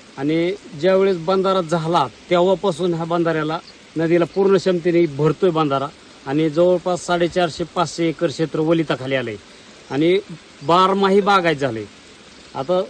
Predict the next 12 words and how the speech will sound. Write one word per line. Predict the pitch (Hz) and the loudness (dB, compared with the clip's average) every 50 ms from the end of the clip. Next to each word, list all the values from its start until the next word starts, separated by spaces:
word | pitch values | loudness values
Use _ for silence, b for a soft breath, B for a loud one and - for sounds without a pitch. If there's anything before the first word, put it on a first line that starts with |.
| - - | -4 0
तुम्ही | 196 196 202 196 | 4 4 6 6
बघताय | 208 196 - - 180 160 | 4 2 0 0 0 0
शेतकऱ्यांसाठी | - - 190 180 - - 185 180 180 165 139 175 160 156 180 180 185 202 202 - - - - - - - - - - - - - - - - - - - - | 2 0 0 0 2 2 2 4 4 2 2 0 -2 2 2 4 4 4 2 -2 -14 -20 -20 -20 -20 -20 -20 -20 -20 -20 -20 -20 -20 -20 -20 -20 -20 -14 -6
महायुतीच्या | 156 156 185 196 196 214 226 226 - 254 226 208 226 | -2 -2 0 2 2 2 2 0 0 -2 0 4 4
योजना, | 214 208 190 180 160 151 143 120 107 - - - - - - | 6 6 4 4 2 0 -2 -4 -6 -8 -12 -20 -20 -16 -12
आता | 143 143 151 160 - | -10 -10 -8 -4 -2
तुम्हाला | 202 202 202 202 202 | 0 2 2 0 0
पाठीमागे | 175 - 208 208 175 208 202 202 202 190 190 | -2 -2 -4 -4 -2 -2 -2 -2 -2 -2 -4
दिसतंय | 180 202 - - 185 170 | -4 -6 -6 -4 -6 -6
सोलर, | 139 - 196 208 208 202 202 | -6 -4 -4 -2 -2 -2 -2
इथून | 175 185 180 - 208 202 | -2 -2 -2 -2 -4 -6
तिथून | 180 196 190 170 196 202 | -4 -4 -4 0 0 -2